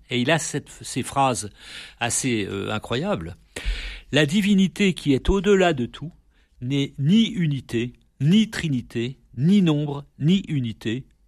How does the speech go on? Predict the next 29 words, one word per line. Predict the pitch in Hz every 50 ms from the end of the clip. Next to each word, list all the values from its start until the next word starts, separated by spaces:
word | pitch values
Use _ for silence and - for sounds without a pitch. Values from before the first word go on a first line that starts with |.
| _ -
ni | 147 180 226 226
fécondité, | 175 - 190 170 175 - 165 135 117 120 117 - - 117 110 131 - _ _ _ -
ni | 127 156 190
rien | 175 156 175 202 202 202
d'autre | 180 208 220 - -
qui | - 156 147
appartienne | 139 - 156 - - - 160 147 135
aux | 127 127
êtres | 110 117 135 135 147 - - - - - _ _ - - - _ _ -
ou | 147
soit | 127 - - 190 175
connu | - - 156 143 147 165 165
de | 139 131
ces | - - - 127 - -
êtres. | 120 107 98 - - - - _ - - - _ _ -
Dieu | 120 120 139 175 196 202
n'est | 196 170 165 160
ni | 156 165 196 208 - - -
un, | 156 147 156 165 160 - _ _ _ _ _ _ _ _ _ _ _ 165
ni | 180 208 208 -
unité, | - 190 175 160 143 - - - 123 120 123 120 - _ _ _ _ _ -
ni | 147 175 208 208
divinité, | 156 170 175 143 147 143 131 123 - - - 113 120 131 - _ _ _ _ _ -
ni | 143 180 202
bonté, | 175 143 151 147 131 - - 123 123 139 143 - _ _ _ _ _
ni | 170 202 240 240
esprit, | 196 - - - - - 131 139 151 147 _ _ _ _ _ _ _ -
au | 147 131
sens | - - - 170 175 180 170 - -